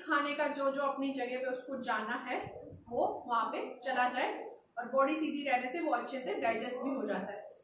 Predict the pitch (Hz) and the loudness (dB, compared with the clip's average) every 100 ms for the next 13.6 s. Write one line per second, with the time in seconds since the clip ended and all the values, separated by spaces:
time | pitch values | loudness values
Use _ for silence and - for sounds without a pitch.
0 | _ - 339 381 381 359 359 359 302 294 | _ 4 6 8 8 6 4 4 2 0
1 | - 339 359 320 294 320 311 302 285 247 | 0 0 0 -2 -2 0 2 2 0 -2
2 | - 262 254 254 - - 254 262 269 262 | -4 -6 -4 -6 -8 -12 -10 -6 -4 -2
3 | - - 302 262 254 285 - 196 220 262 | -2 -4 -6 -8 -8 -10 -10 -8 -4 -2
4 | 233 190 190 190 196 202 - - _ _ | 0 0 0 -2 -4 -6 -10 -14 _ _
5 | _ 247 269 330 359 370 339 311 320 320 | _ -8 -4 -2 2 4 4 2 2 -4
6 | - 277 285 277 277 277 311 285 - 269 | -2 0 0 0 -2 0 4 4 2 -6
7 | - - 226 - - 262 302 311 277 311 | -10 -8 -6 -6 -8 -2 2 4 2 0
8 | 294 302 302 - 269 254 269 269 254 254 | -2 0 -2 0 0 0 -2 -6 -6 -6
9 | 269 320 320 294 294 320 302 294 370 - | -4 0 2 2 0 -4 -4 -2 -2 -4
10 | - - _ - - 269 359 - - - | -10 -20 _ -12 2 6 6 4 -8 -18
11 | _ _ _ _ _ - 320 294 302 - | _ _ _ _ _ -4 2 6 6 4
12 | 330 330 - - 339 285 269 269 254 254 | 0 0 0 -2 -4 0 2 4 4 4
13 | 277 277 269 240 240 | 2 -4 -4 -4 -2